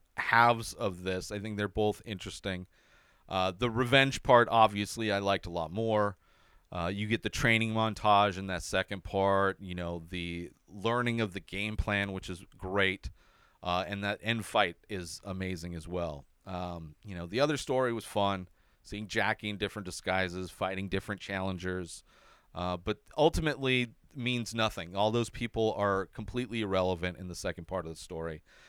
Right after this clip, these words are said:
But still a lot of great fights throughout, a mix of Jackie Chan's comedy with great choreography. Um, and I'm really interested to see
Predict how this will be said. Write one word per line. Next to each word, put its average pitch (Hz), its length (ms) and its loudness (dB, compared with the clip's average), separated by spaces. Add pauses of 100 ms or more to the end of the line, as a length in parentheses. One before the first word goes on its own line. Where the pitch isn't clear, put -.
(140)
But 113 120 -6
still 156 240 8
a - 20 8
lot 143 200 10
of 139 60 2
great 139 220 4
fights 123 300 2
throughout, 110 440 4
a 117 40 -14
mix 117 240 -4
of 120 100 0 (180)
Jackie 120 380 4
Chan's 107 460 -2
comedy 107 580 0
with 98 240 -4 (380)
great 117 260 4
choreography. 98 920 2 (360)
Um, 98 360 -2
and 147 100 4
I'm 202 220 6
really 277 280 4
interested 247 380 -2
to 180 80 -2
see 170 500 6